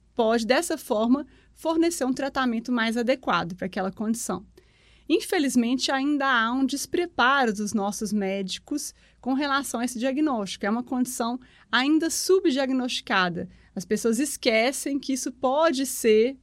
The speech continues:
né, que determinados sintomas, como eles, como eles são muito inespecíficos, né, pode ter, por exemplo, queda de cabelo. Então, às vezes, as pessoas esquecem que isso pode ser de covid longa, já que a covid ainda é uma condição relativamente nova. E aí, com isso, o paciente acaba,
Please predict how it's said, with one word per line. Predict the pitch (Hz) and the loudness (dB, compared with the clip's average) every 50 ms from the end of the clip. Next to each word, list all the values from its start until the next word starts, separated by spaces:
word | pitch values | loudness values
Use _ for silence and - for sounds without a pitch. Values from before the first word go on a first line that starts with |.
| - | -6
né, | - 214 233 240 | -4 -4 -4 -4
que | 233 - 214 208 185 - - | -4 -6 -6 -6 -6 -8 -8
determinados | 190 196 185 - 214 208 226 208 208 220 220 214 - | -10 -8 -4 -2 0 0 2 4 4 4 4 2 -2
sintomas, | - 214 185 208 208 220 | -4 -2 -2 -2 -2 -2
como | 220 277 | -2 -2
eles, | 269 254 - - _ | -4 -4 -8 -12 _
como | - 302 302 | -2 0 0
eles | 311 302 - | 0 0 0
são | - 269 | 2 4
muito | 254 269 349 359 - | 6 6 6 6 6
inespecíficos, | 320 262 254 254 - - 208 - - - - 311 339 - - 233 - - 208 202 | 6 4 4 2 2 -4 -4 -4 -4 -2 0 -2 -2 -2 -6 -14 -8 -6 -6 -4
né, | 233 247 285 285 | -2 -2 -4 -2
pode | - 226 226 226 233 | 0 0 0 0 0
ter, | 226 | -2
por | 214 220 220 | -2 -2 -2
exemplo, | 196 208 196 185 - - _ _ _ - | -2 -2 -4 -6 -6 -12 _ _ _ 0
queda | - 294 302 285 269 | 2 4 4 6 4
de | 254 226 - | 2 0 0
cabelo. | - 240 190 185 180 220 247 262 254 233 208 185 - _ _ _ _ _ _ | -2 -2 -2 2 2 2 2 2 2 0 0 -2 -6 _ _ _ _ _ _
Então, | - 285 | -6 -6
às | 294 | -4
vezes, | 311 294 | -4 -4
as | 320 - | -6 -6
pessoas | - 311 277 - 294 269 | -6 -6 -6 -4 -4 -6
esquecem | 302 285 - - - 285 262 302 370 370 - 285 254 | -6 -8 -8 -6 -4 -2 -2 0 -2 -2 -2 -4 -2
que | - 254 | -4 -4
isso | 240 - | -6 -4
pode | - 220 214 214 214 | -4 -2 -2 -2 -2
ser | - 220 | -2 -4
de | - - | -4 -4
covid | - - 214 190 208 185 196 | -4 -4 -4 -2 -2 -4 -4
longa, | 202 214 254 294 254 233 | -4 -2 -2 0 0 0
já | 226 233 226 | 0 -2 -2
que | 226 | -4
a | 226 | -4
covid | 226 - 220 196 214 220 196 220 | -4 -4 -4 -2 -2 -2 -2 -2
ainda | 220 269 339 403 392 | 0 0 0 0 0
é | 294 240 | 0 0
uma | 240 233 | 0 -2
condição | 226 - 220 208 196 - - - 202 202 190 185 - _ _ _ | -4 -4 -4 -4 -4 -4 -4 -4 -2 -4 -4 -6 -10 _ _ _
relativamente | - - 254 277 269 254 - 220 208 202 196 202 196 190 190 - 214 | -2 -2 0 0 0 0 -2 -2 0 0 0 0 -2 -2 -4 -4 -4
nova. | 202 196 208 240 277 320 311 247 196 196 180 180 - - - - - - _ _ - | -4 -2 -2 0 0 0 -2 -2 -2 -6 -6 -8 -10 -20 -20 -20 -20 -20 _ _ -6
E | 262 | -4
aí, | 285 294 285 | -2 -4 -4
com | 285 - 320 294 | -2 -2 0 0
isso, | 269 269 - - 277 | 0 -2 -2 -4 -6
o | |
paciente | - 302 277 - 302 262 262 254 - | -6 -6 -6 -4 -4 -4 -2 -2 -2
acaba, | 262 262 - 262 240 247 226 269 285 | -2 0 2 2 2 4 4 2 2